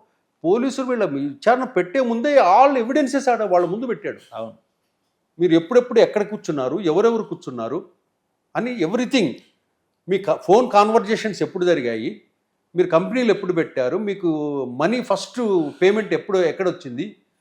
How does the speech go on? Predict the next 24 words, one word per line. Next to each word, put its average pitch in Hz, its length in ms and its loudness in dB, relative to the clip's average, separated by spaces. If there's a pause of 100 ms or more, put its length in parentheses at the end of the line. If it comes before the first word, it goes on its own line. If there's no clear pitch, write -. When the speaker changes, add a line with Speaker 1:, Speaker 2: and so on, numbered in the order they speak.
(120)
Speaker 1:
ఆ 160 80 4
పేమెంట్ 214 420 4
ఎక్కడెక్కడ, 196 640 0
అన్ని 247 280 -4
వివరాలు 233 540 6
గత 208 200 2
ఐదేళ్లలో 226 640 2
వాళ్ళు 170 220 2
ఏం 214 160 -8
చేశారు 190 300 -4
మొత్తం 208 360 -8
చెప్పేశారు. 151 500 -6
కాబట్టి 123 340 -14 (480)
నిజం 170 140 2
చెప్పేశారు. 117 540 -6 (380)
ఇక్కడ 160 180 0
ఏంటంటే 185 360 0
జగన్మోహన్ 147 500 -2
రెడ్డి 113 260 -14 (2250)
తనకు 208 640 2 (200)
డబ్బు 170 560 2 (260)
అందింది 170 640 0
అని 214 260 -4
చెప్పడు, - 460 -8